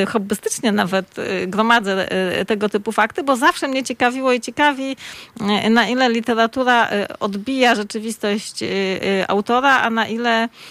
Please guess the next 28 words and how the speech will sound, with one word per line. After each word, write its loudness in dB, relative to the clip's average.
e, 0
deformuje 2
ją 2
i -4
w -4
jakim 0
celu 2
i 2
w -2
jaki -2
sposób. 0
A 4
ja, 2
Astrid -4
Lindgren 2
zawsze 0
mnie -2
fascynowała 2
z -10
powodu -2
takiej -4
ogromnej 0
tajemniczości, 0
jaka 0
się, -4
jaka 0
ją 0
otaczała, 2